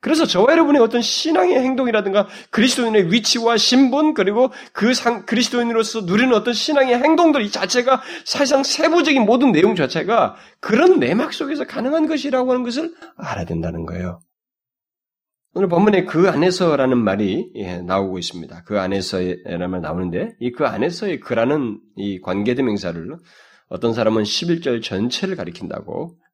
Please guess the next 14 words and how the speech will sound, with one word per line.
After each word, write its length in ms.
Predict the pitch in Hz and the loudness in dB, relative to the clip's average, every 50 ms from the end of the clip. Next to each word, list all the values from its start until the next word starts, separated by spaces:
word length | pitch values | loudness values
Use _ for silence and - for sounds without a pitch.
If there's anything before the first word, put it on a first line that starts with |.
| - - | -18 -16
에, 60 | - - - - - - - - - _ - | -14 -14 -14 -14 -16 -18 -20 -20 -20 _ -10
해석을 380 | 104 87 78 82 71 73 - | -8 -6 -6 -6 -6 -8 -8
하고 400 | 85 73 - - 90 123 175 185 _ _ | -10 -10 -8 -8 -8 -8 -8 -10 _ _
수식한다고 540 | - - 101 - - - 90 82 - 82 78 | -14 -12 -10 -10 -6 -6 -6 -6 -6 -8 -10
말하고 260 | 76 69 71 73 73 71 | -10 -12 -12 -12 -12 -14
있고 180 | 73 - - 69 | -14 -16 -16 -12
또 160 | - 80 85 | -12 -8 -6
다른 240 | 113 110 113 117 120 | -4 -4 -4 -2 -2
사람은 500 | 131 127 127 135 139 143 135 110 92 - - - - - - - _ _ _ _ _ _ | 0 0 2 2 2 2 2 0 -2 -4 -10 -18 -20 -20 -20 -20 _ _ _ _ _ _
원문에 560 | - 92 101 117 135 160 175 156 127 127 - | -4 0 2 4 4 4 4 4 2 0 -2
바로 280 | - - - - 175 175 | -6 -10 -4 -4 -2 -2
그 120 | 180 - | -2 -2
말 180 | 131 147 165 147 | -2 0 0 0
앞에 560 | 107 190 - - 160 151 135 98 85 85 87 | -2 -2 -4 -2 0 0 0 0 -2 -6 -12